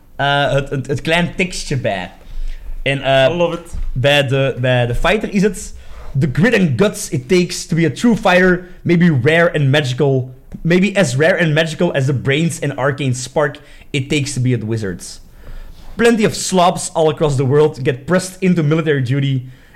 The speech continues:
Speaker 1: and some fighter, fighters start that way. But there's more to a true fighter than that.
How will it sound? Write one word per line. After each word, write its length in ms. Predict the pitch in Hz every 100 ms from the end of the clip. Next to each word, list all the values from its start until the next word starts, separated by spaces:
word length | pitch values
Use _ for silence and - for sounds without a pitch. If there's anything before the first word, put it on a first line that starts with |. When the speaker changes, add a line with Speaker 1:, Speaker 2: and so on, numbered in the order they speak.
| -
Speaker 1:
and 140 | 143
some 220 | 139 185 175
fighter, 320 | 165 156 156 -
fighters 440 | 165 156 131 -
start 260 | - 160 147
that 140 | 135
way. 320 | 127 123 120 117 - - - - -
But 100 | 151
there's 160 | 180
more 260 | 180 196 233
to 120 | 214
a 40 | 165
true 240 | - 202
fighter 260 | 175 143 135
than 140 | 120
that. 460 | 98 107 - -